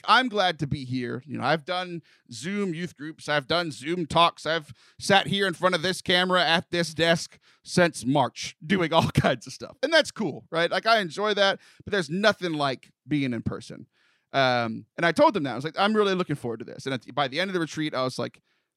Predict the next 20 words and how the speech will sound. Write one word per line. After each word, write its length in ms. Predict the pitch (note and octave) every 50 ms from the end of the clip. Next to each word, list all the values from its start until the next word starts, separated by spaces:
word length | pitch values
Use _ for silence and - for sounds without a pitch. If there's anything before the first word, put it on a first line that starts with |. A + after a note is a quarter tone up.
| _ -
"This 100 | F#3 F#3
was 120 | F#3 E3
really 160 | F#3 G3 F#3+ F3+
special. 320 | - D3 - - G#2+ -
Like, 140 | B2+ B2+ A#2+
thank 160 | E3+ D#3+ D3
you 60 | B2+ -
guys. 200 | G2+ G#2 A2+ -
Like, 160 | C3+ B2 -
y'all 160 | D3+ E3 F3
were 100 | F3+ F3+
awesome. 380 | D#3 D#3 D#3 - - C#3+ C#3 C3 C3
This 140 | C#3 C3+ -
was 100 | C3+ B2
really 140 | C3 B2 -
cool." 280 | - - F#2+ E2 G2 _ _ _ _ _ _ _ _ -
Um, 480 | C#3 C#3 C3 B2 A#2+ A2+ A#2 G#2+ G#2+ - _ _ _ _ _ _ _ _ _ _ _ _ _ _ _ _ _ _ _ _ _ _ _ _
so, 180 | - G3 G#3+
like, 180 | F#3+ F3+ F3+ F3+
uh, 60 | -